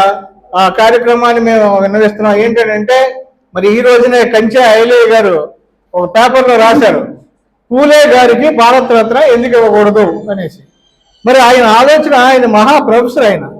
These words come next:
మరి ఆయన ఆలోచనని కూడా మేము తలంపు చేసుకుని పూలే గారికి భారత, భారత రత్న అవార్డు ఇవ్వాలని ప్రభుత్వాన్ని కోరుతూ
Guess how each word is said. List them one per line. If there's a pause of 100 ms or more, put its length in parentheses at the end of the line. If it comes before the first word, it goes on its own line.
(460)
మరి
ఆయన
ఆలోచనని
కూడా
మేము (240)
తలంపు
చేసుకుని (500)
పూలే (140)
గారికి
భారత, (360)
భారత
రత్న
అవార్డు
ఇవ్వాలని
ప్రభుత్వాన్ని
కోరుతూ